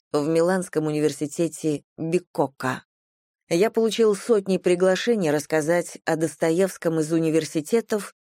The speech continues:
театров, библиотек и книжных магазинов, и именно этим собираюсь заняться.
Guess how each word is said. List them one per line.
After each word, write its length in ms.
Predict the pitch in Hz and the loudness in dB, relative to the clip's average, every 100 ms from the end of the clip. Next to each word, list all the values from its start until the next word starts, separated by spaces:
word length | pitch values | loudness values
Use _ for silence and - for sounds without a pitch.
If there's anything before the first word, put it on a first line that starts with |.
| _ | _
театров, 680 | - 175 180 196 196 175 - | -2 0 2 0 -2 -4 -4
библиотек 840 | 151 165 156 151 143 - 202 196 | -4 -2 0 0 0 0 -2 0
и 100 | 156 | -4
книжных 540 | 139 156 170 160 156 - | -2 -2 -2 -2 -6 -4
магазинов, 800 | 151 151 151 156 220 214 202 - _ _ _ _ - | -2 0 0 0 0 0 -4 -12 _ _ _ _ 0
и 160 | 196 | 2
именно 240 | 269 247 196 | 2 0 2
этим 340 | 165 185 170 | 2 0 -4
собираюсь 540 | 147 151 156 151 156 147 | -6 -2 0 2 0 -2
заняться. 800 | 147 165 160 139 - 139 135 | -2 -2 0 -4 -6 -8 -8